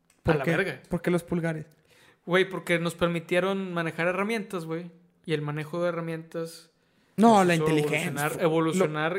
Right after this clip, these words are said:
Speaker 1: intelectualmente. No, no, no, güey. A ver.
Speaker 2: No, no, no creo
Speaker 1: Hay
Speaker 2: que
Speaker 1: chan-,
Speaker 2: es
Speaker 1: hay changos que manejan martillos, güey, como de forma natural, güey. Están a, a nada de, <laughs> de,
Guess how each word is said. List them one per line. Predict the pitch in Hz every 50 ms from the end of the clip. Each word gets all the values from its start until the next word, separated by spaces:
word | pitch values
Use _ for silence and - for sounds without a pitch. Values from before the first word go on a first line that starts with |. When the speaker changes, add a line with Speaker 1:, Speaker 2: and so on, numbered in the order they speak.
| 196 349
Speaker 1:
intelectualmente. | 196 160 151 - 151 147 151 - - 165 160 170 185 180 170 170 - 185
No, | - 160 240 - - 151
no, | 151
no, | 156 170 160
güey. | 139 127 127 -
A | 143
ver. | 143 139 - - _ _ _ _ _ _ _ _ _ _ _ _ _ _ _ _ _ _ _ _ _ _ _ _ _ _ _ -
Speaker 2:
No, | 170 175 160 151 156
no, | 151 151
no | 160 170 170
creo | 233 226 220
Speaker 1:
Hay | 220
Speaker 2:
que | -
Speaker 1:
chan-, | - 190 190
Speaker 2:
es | 202 - -
Speaker 1:
hay | - 175 190
changos | - 180 180 202 220 220 220
que | - 202
manejan | 175 160 151 151 147 151 185 185 175 165 147 139 131 131 131 135 156 151 - _
martillos, | - 131 120 120 - 143 135 147 156 160
güey, | 165 165 139
como | - - 131 123 120 120 117 123 _ -
de | 151 127
forma | - - 131 143 160
natural, | 151 139 - 127 139 170 165 156
güey. | - _ _ _ _ _ _ _ - - _ _ _ _ _
Están | - - - 151 147 156
a, | 170 185 160 - 156 139 135 131 131 131
a | - - _ _ _ _ _ _ _ _ _ _ _ _ _ _ _ _ _ -
nada | 156 139 135 135 151 160 170
de, | 160 151 131 - -
<laughs> | 151 156 - -
de, | 196 - - -